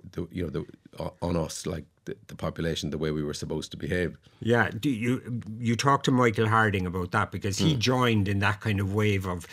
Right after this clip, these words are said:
Speaker 1: Yeah.
Speaker 2: liberation theology, and, and it's almost like the church was gonna become like the sixties or something like that,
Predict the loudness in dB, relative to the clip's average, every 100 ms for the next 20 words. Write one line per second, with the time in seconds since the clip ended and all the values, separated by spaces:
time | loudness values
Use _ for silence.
0 | 2 4 4 4 4 6 4 2 0 0
1 | 2 2 2 0 0 -2 -4 -6 -4 0
2 | 2 4 4 2 2 0 0 -2 0 0
3 | 0 -2 0 0 0 -2 0 0 -2 -4
4 | -2 -2 -2 -4 -2 -2 -4 -4 -6 -6
5 | -4 -4 -4 -4 -4